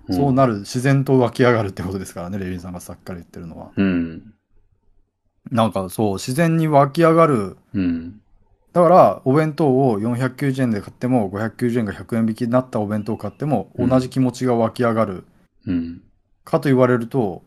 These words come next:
Speaker 1: うん。
Speaker 2: 僕は四百九十円、いや、五百九十円が四百九十円になってるやつの方が、
Speaker 1: うん。
Speaker 2: 嬉しい気持ちが大きいわけですよ。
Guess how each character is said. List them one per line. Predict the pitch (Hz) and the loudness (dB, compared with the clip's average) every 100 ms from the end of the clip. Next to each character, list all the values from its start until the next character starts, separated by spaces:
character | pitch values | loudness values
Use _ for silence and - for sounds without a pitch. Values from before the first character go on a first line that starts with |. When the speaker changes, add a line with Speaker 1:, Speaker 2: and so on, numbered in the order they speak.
| _ | _
Speaker 1:
う | 95 | -4
ん。 | 87 82 | -2 0
Speaker 2:
僕 | 127 147 | -2 4
は | 151 143 147 - _ _ _ _ _ | 8 8 6 -2 _ _ _ _ _
四 | 131 135 | 2 4
百 | 135 131 | 4 2
九 | 135 127 | 2 4
十 | 123 120 | 4 2
円、 | 104 92 90 - _ 123 | 0 -2 -8 -14 _ -6
い | |
や、 | 110 | -4
五 | 113 | 0
百 | 143 135 | 0 0
九 | 156 | -4
十 | 143 | -2
円 | 139 | 0
が | 143 | 2
四 | 135 | 2
百 | 113 107 | 0 0
九 | 120 | 0
十 | 110 | 0
円 | |
に | 98 | -2
な | 107 | -4
っ | |
て | 110 | -4
る | 101 98 - | -6 -6 -6
や | 110 | -6
つ | 110 | -4
の | 113 | -6
方 | 104 107 | -4 -4
が、 | 131 120 80 - | 2 2 0 -4
Speaker 1:
う | |
ん。 | 87 85 90 104 _ _ _ _ _ | -4 -4 -8 -16 _ _ _ _ _
Speaker 2:
嬉 | 113 113 107 | 0 0 0
し | 113 98 | -4 -6
い | |
気 | - | -8
持 | 92 | -12
ち | 90 95 | -10 -10
が | 92 87 - _ _ _ _ _ _ _ _ _ _ _ | -8 -8 -12 _ _ _ _ _ _ _ _ _ _ _
大 | 127 104 | -4 -4
き | - 107 | -4 -8
い | |
わ | 90 | -8
け | 92 | -10
で | 92 | -16
す | - | -16
よ。 | - | -20